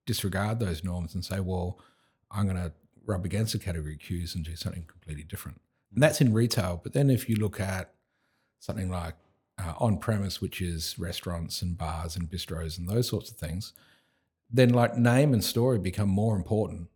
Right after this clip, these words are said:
than s-, sometimes than the packaging, because you're not looking at a label to choose. You're,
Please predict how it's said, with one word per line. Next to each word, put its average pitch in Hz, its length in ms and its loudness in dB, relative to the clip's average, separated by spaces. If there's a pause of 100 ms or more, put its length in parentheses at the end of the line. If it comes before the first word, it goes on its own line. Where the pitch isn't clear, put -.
(180)
than 90 380 -2 (880)
s-, - 220 -8
sometimes 98 520 0
than 92 100 -2
the 85 80 -6
packaging, - 520 -4
because 113 400 6
you're 110 160 2
not 113 280 4
looking 110 300 2
at 101 80 2
a 90 60 0
label 95 380 0
to - 160 -6
choose. 98 460 0
You're, 95 300 -4